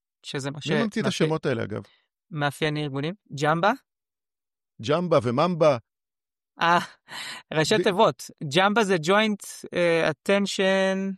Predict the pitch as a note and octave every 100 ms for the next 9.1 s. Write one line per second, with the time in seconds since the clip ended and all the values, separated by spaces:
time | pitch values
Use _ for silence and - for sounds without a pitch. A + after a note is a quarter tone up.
0 | _ _ _ _ _ _ _ _ _ _
1 | - D#3 D#3 D#3 D3+ D3 D3 D3 E3+ F#3+
2 | F#3 F3+ E3+ D#3+ F3+ E3+ E3 - F#3 E3+
3 | F3 D#3+ D#3 D#3 - D#3 E3+ F3+ F3 E3+
4 | E3+ F3 F3+ F3 G3+ E3 D3+ D#3+ F#3 G3+
5 | G3 G#3+ G3+ G#3+ - E3+ - E3+ G#3+ A#3+
6 | A3+ - _ _ _ _ D3 E3+ E3 E3
7 | A3 G#3 E3+ F3 E3 F#3+ G3+ - E3+ F3
8 | E3+ D#3 - E3+ E3+ F3 E3 C#3 C3 B2+
9 | C#3